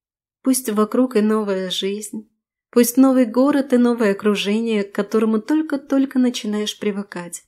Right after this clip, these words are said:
Благо, что Нинка рядом, пусть до неё и добираться по пробкам часа полтора. Сам факт, что мы с ней теперь в одном городе,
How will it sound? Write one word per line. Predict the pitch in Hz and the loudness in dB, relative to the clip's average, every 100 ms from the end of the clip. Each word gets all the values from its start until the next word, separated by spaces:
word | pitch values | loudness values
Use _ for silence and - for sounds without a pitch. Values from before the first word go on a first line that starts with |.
| _ _ _ _ - | _ _ _ _ -2
Благо, | 214 220 220 | 2 2 0
что | 220 - 226 | -2 -2 -2
Нинка | 240 285 285 | 0 -2 -2
рядом, | 196 185 180 185 | -6 -6 -6 -6
пусть | 180 226 214 | -4 -4 -2
до | 226 | 0
неё | 240 240 269 | 0 0 0
и | |
добираться | 208 190 190 202 247 - | -2 -4 -4 -6 -8 -10
по | - | -12
пробкам | 175 190 180 185 180 | -10 -10 -10 -12 -12
часа | - - 185 | -10 -8 -8
полтора. | 180 190 - 185 180 208 _ _ _ _ _ | -8 -10 -10 -12 -12 -16 _ _ _ _ _
Сам | - - 220 | -4 0 0
факт, | 208 226 220 - | 0 -2 -2 -6
что | - 202 | -4 -2
мы | 214 | 0
с | 220 - | -2 -2
ней | 214 220 | 0 0
теперь | 214 196 208 | -2 -2 -2
в | 202 | 0
одном | 190 202 196 190 | -4 -4 -4 -2
городе, | 208 254 226 226 | -2 -2 -4 -6